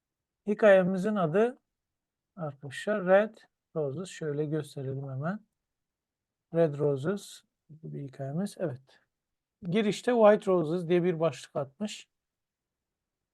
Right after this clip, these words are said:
Evet, burada gayet güzel bir yerde değil mi? Gitarını almış, çalıyor. It is August. Ne diyoruz? Ağustos ayıdır.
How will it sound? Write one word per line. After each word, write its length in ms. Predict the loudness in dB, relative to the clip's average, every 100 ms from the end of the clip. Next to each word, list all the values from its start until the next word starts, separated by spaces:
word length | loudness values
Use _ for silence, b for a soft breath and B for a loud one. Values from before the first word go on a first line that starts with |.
| _ _ _ _ _ _ _ _ -20 _ _ _ _ _ _
Evet, 320 | 0 0 2
burada 540 | 2 4 4 4 2 -4 -2
gayet 400 | 2 2 0 -4
güzel 340 | -2 0 2
bir 300 | 0 -2 -6 -2
yerde 400 | 0 0 -2 -2
değil 140 | -4
mi? 240 | -6 -8 -14 _ _ _ -8
Gitarını 460 | -8 -2 0 0
almış, 360 | -2 -4 -6 -8
çalıyor. 440 | -8 -4 -2 -4 -6 _ _ _ _
It 160 | -2 2
is 100 | 6
August. 560 | 8 8 4 -2 -18 -20 _ _
Ne 140 | 0
diyoruz? 280 | 2 2 2
Ağustos 520 | 4 4 4 0 0 0
ayıdır. 360 | 0 2 0